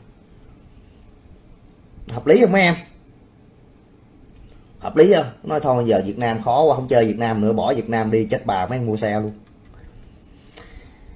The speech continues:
À, Hoàng Anh Nguyên ba triệu em. Mày có ưa hay không ưa gì cũng quan trọng hết, quan trọng là mày ba triệu. Nó, nó có nhiều vấn đề lắm. Nên vấn đề câu chuyện của con Rap nó sẽ còn chết nữa.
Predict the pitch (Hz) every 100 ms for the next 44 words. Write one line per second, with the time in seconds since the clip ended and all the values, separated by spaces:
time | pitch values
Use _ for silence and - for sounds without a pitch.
0 | - - 147 139 131 120 127 120 143 147
1 | 156 151 151 143 139 117 110 135 156 147
2 | - - - - - - - - - _
3 | - - - - - - - 107 107 147
4 | 143 135 147 151 139 123 104 117 143 127
5 | 110 98 117 127 127 117 101 107 98 95
6 | 98 104 82 90 92 - - - - -
7 | - - - - - - - 127 147 147
8 | 143 113 101 151 101 - 95 - - -
9 | - _ - - - - _ - _ _
10 | - 123 123 131 160 117 104 123 113 104
11 | 113 120 120 151 156 131 151 120 117 113
12 | 104 113 123 113 92